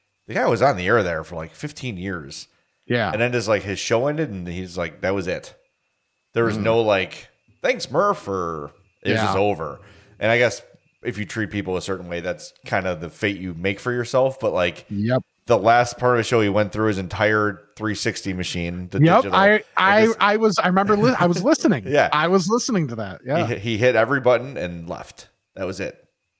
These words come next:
Speaker 1: So,
Speaker 2: Hmm.
Speaker 1: I don't know. He's an interesting guy. I know everyone talks,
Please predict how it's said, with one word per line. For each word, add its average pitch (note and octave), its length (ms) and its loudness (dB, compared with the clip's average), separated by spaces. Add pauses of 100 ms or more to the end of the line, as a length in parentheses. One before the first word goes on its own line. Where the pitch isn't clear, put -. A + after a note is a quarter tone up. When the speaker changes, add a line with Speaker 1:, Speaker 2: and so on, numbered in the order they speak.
(840)
Speaker 1:
So, F#2+ 300 4
Speaker 2:
Hmm. E2 120 -10 (380)
Speaker 1:
I A#3 100 -4
don't B3 80 2
know. A#2+ 140 -2 (280)
He's B3 180 -6
an B3 100 4
interesting G3+ 360 -2
guy. E2+ 340 2
I A#2+ 80 4
know F3+ 180 6
everyone D#3+ 440 2
talks, B2 380 0